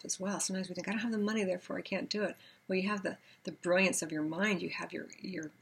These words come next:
your giant heart, you have your physical health. You know, there's a lot of resources you have available to you. The ego, the mind, will have you focus on the ones that are seemingly lacking.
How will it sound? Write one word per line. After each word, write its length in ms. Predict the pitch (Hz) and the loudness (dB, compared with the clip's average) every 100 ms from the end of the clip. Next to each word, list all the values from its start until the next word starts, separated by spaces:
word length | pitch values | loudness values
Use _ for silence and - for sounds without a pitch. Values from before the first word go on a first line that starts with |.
| - | -10
your 180 | 196 170 | -8 0
giant 300 | - 156 - | 2 2 0
heart, 400 | - - 214 202 | -6 -4 2 2
you 100 | 170 | 2
have 300 | 165 175 165 | -2 -6 -6
your 180 | 160 147 - - - _ | -6 -6 -10 -18 -20 _
physical 320 | - 185 - 147 | 2 2 2 -4
health. 480 | - - 220 190 - - | -6 -2 0 -2 -4 -10
You 140 | 175 | -8
know, 140 | 160 160 | -8 -8
there's 180 | 175 - | -6 -4
a 60 | |
lot 220 | 175 196 | -2 0
of 140 | 196 185 | 0 2
resources 460 | 185 - 175 - | 2 2 0 -2
you 100 | - | -4
have 140 | 185 180 | -4 -6
available 440 | 156 175 180 165 | -2 2 2 2
to 200 | - 208 | 0 0
you. 180 | 185 160 - - - - | 2 0 -6 -14 -10 -4
The 120 | - | 2
ego, 260 | 202 190 | 4 4
the 140 | 160 170 | 2 2
mind, 260 | 190 185 | 4 4
will 100 | 170 | 2
have 180 | 170 180 | 0 -2
you 60 | 170 | -2
focus 340 | - 175 175 | -2 -2 0
on 80 | 165 | -2
the 60 | 156 | 0
ones 280 | 165 175 | 0 0
that 160 | - - - 190 - | 0 -4 -6 -8 -2
are 100 | 180 | 0
seemingly 420 | - 180 165 160 | 2 2 2 4
lacking. 440 | 160 175 - 175 | 4 4 2 4